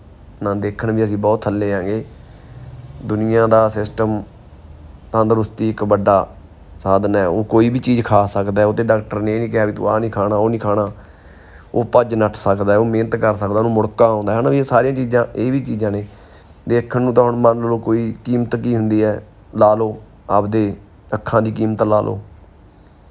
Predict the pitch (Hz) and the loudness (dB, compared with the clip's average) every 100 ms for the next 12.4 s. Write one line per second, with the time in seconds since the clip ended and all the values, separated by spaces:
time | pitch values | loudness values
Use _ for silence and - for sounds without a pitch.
0 | - - 107 104 117 113 110 120 113 110 | -20 -12 -10 -4 -2 -2 0 -2 -2 -4
1 | - 113 113 110 113 110 110 107 104 104 | -2 2 4 4 2 2 2 0 0 -2
2 | 104 107 104 101 - - - - - - | -4 -6 -8 -14 -20 -20 -20 -20 -20 -20
3 | - - - - - 107 110 110 104 110 | -20 -20 -20 -18 -10 -2 4 4 2 0
4 | 110 107 113 110 110 110 110 107 107 104 | 2 4 4 4 4 2 2 0 -2 -2
5 | 101 104 107 - 113 110 107 104 101 101 | -4 -6 -8 -4 2 2 2 0 -4 -6
6 | 110 - 120 120 113 113 113 107 110 113 | -10 -2 4 4 6 4 4 0 -2 0
7 | 110 110 113 117 113 104 107 120 156 - | 2 2 4 4 4 2 2 0 -2 -6
8 | - - - - - - 127 - 131 127 | -20 -20 -20 -20 -20 -6 -4 2 4 6
9 | 127 127 110 117 107 107 107 107 107 110 | 6 4 6 6 6 2 0 -2 -4 -4
10 | 104 104 104 90 - - - - - - | -4 -6 -8 -8 -12 -16 -18 -18 -20 -20
11 | - - - - - - - 104 101 95 | -20 -20 -20 -20 -20 -20 -8 -2 -2 -2
12 | - - 107 | -4 0 2